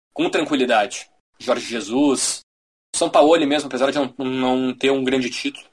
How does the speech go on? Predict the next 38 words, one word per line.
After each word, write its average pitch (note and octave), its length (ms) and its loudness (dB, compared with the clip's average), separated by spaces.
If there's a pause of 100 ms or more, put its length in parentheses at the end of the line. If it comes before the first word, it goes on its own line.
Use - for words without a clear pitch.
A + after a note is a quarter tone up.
(560)
mas, A2 300 0
é, A#2 360 2 (120)
tu - 120 -20
percebe C3+ 440 2
ali C3 160 0
que C3 100 -6
ele B2+ 100 0
faz C3 240 2
um C3 100 -6
trabalho B2 500 0 (280)
que A2+ 640 -6
dá A#2+ 160 4
gosto B2+ 440 -2 (120)
de B2 280 -2
ver B2 140 -4
um B2+ 100 -2
time B2+ 220 -4
que B2+ 80 -4
é B2 60 -2
treinado B2 460 0 (380)
por A#2 200 -2
ele. B2 260 -4 (500)
Abel B2+ 280 2
Ferreira. C#3 640 -4 (640)
E, B2 460 -6
e B2 60 -10
perceba D3 360 -2
que, C#3+ 300 0
muito B2 460 -4
cuidado, C#3+ 360 4
tá? B2+ 200 -2
Eu, A#2+ 80 -4
eu B2+ 260 -2
não B2+ 80 0
faço D3+ 440 0
uma, B2 800 0 (560)
uma B2 240 2
ode B2 540 0